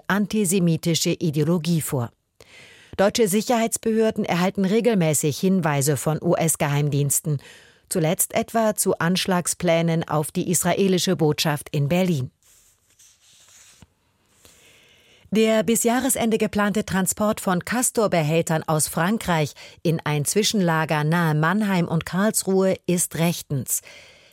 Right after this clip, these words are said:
Das Verwaltungsgericht Baden-Württemberg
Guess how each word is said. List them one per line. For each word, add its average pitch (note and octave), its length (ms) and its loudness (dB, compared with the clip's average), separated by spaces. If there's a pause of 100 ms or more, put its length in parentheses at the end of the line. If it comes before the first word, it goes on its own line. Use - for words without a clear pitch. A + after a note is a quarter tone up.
Das F#3+ 220 -2
Verwaltungsgericht G#3 920 -2
Baden-Württemberg F3 880 0